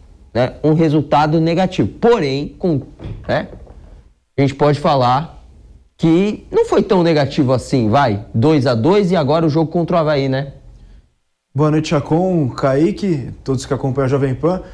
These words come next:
Speaker 2: É, eu não acho que foi tão negativo assim, não. Se, se pegar a tabela dos jogos que o São Paulo fez até agora, dos oito jogos que o São Paulo fez até agora,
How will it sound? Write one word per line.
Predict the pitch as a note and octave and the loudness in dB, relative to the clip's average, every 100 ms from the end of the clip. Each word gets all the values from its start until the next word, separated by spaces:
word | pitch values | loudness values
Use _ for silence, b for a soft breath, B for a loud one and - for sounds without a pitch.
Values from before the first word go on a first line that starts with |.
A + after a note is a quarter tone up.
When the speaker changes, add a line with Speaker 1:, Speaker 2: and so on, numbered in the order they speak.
| B B | B B
Speaker 2:
É, | D#3+ E3 E3+ E3+ E3 E3+ - | 0 2 2 2 0 -2 -4
eu | B3 | -2
não | B3+ | 0
acho | A#3+ A#3 | 0 -2
que | |
foi | - A3 | 0 0
tão | G3+ A3 A3 | 2 0 2
negativo | G#3+ G3+ G3 F#3 | 2 2 0 -2
assim, | F#3+ G3+ | -2 2
não. | D#3+ D3+ D3+ | 2 2 0
Se, | G3+ G#3 | -2 -6
se | - A3 | -2 0
pegar | A3+ F#3+ A3+ | 0 2 0
a | |
tabela | A3+ F#3 C3+ D#3 D#3 A#2+ | 0 0 2 2 2 0
dos | A#2+ B2 | -2 -2
jogos | D3 C#3 | 0 -2
que | - | -6
o | |
São | C#3 C#3 | -6 -4
Paulo | C#3 B2+ | -2 -2
fez | C3+ B2 | -2 -2
até | A#2 | -2
agora, | B2 A#2 C3+ | -2 0 0
dos | B2+ B2 | 0 0
oito | E3+ D3 | 0 0
jogos | C#3 C3+ - | -2 -2 -4
que | C3 | -12
o | |
São | - A#2 | -8 -4
Paulo | C3 | -4
fez | A#2+ C3 | -2 -2
até | A#2+ - | -2 -2
agora, | A#2 C3 E3 | 0 0 -2